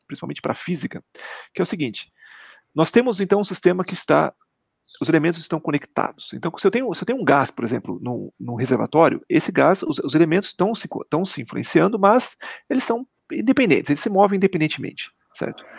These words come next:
No sistema quântico, não. Eles não são totalmente independentes. A gente pode ter entrelaçamento quântico, você pode ter outras relações. Então, num grafo,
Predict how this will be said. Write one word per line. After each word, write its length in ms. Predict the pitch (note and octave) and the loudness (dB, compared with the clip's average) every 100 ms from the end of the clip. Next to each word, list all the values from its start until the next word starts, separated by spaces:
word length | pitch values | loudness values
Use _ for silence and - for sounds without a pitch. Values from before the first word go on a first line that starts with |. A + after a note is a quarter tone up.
| - - - - - - _ _ _ - | -16 -14 -14 -16 -18 -20 _ _ _ -2
No 120 | B3 | 4
sistema 200 | B3 A3 | 6 6
quântico, 320 | G#3 A3 C#4+ | 6 4 2
não. 300 | G3+ C3+ - - | 4 2 0 -6
Eles 220 | C3 C3+ | -4 -2
não 100 | F3 | -4
são 220 | - F3+ | -4 -4
totalmente 380 | F#3 F3+ E3 - | -2 -4 -6 -4
independentes. 420 | F3+ G3+ D3+ - | -4 -2 -4 -6
A 20 | |
gente 160 | C3 - | -10 -10
pode 220 | B2 C3+ | -6 -6
ter 280 | D3+ C#3+ D3+ _ - | 0 0 -2 _ -14
entrelaçamento 560 | B2+ C3 - B2+ B2 | -4 -2 -2 -6 -8
quântico, 360 | - C3+ C#3+ _ - | -4 -4 -4 _ -12
você 80 | C#3 | -6
pode 200 | C#3 C3 | -4 0
ter 100 | C#3 | 2
outras 460 | C3+ E3 E3 D3+ | 4 2 2 -2
relações. 680 | C3 D#3+ D#3 - - - - - - - - _ _ | 0 0 -2 -8 -10 -12 -14 -16 -18 -18 -18 _ _
Então, 180 | F3 E4 | 4 6
num 160 | E4+ D3 | 6 6
grafo, 560 | C#3+ F#3+ - - - | 6 6 2 -8 -12